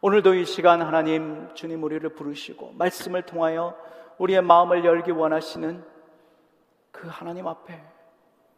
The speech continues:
우리도 주님 손잡고 우리의 마음을 활짝 열고 우리의 삶을 활짝 열 수 있도록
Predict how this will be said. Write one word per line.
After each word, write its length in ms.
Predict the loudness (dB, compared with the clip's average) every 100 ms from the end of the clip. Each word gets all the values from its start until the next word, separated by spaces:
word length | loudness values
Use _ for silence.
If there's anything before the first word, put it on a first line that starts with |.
| _ _ _ _ _ _ -10
우리도 340 | -4 -2 -2
주님 340 | -4 -8 -8
손잡고 640 | -8 -10 -6 -8 -6 -4 -4
우리의 160 | -4
마음을 380 | -4 -4 -2 -6
활짝 520 | -8 -12 -10 -8 -6 -8
열고 260 | -8 -6
우리의 260 | -4 0 0
삶을 460 | 0 -4 -2 -4
활짝 580 | -4 -8 -6 -2 -2 -2
열 160 | -2 -2
수 200 | -4 -10
있도록 600 | -8 -2 2 2 0